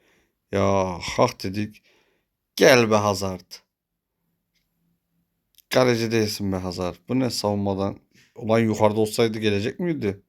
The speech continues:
Bu nasıl bir şey yani? Şöyle olsaydı.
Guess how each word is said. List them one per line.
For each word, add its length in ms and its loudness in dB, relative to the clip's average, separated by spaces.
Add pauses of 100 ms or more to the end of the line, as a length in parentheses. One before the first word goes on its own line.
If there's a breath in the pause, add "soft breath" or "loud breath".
(1000)
Bu 180 -2
nasıl 280 4
bir 60 -6
şey 200 -2
yani? 280 2
Şöyle 260 0
olsaydı. 760 -2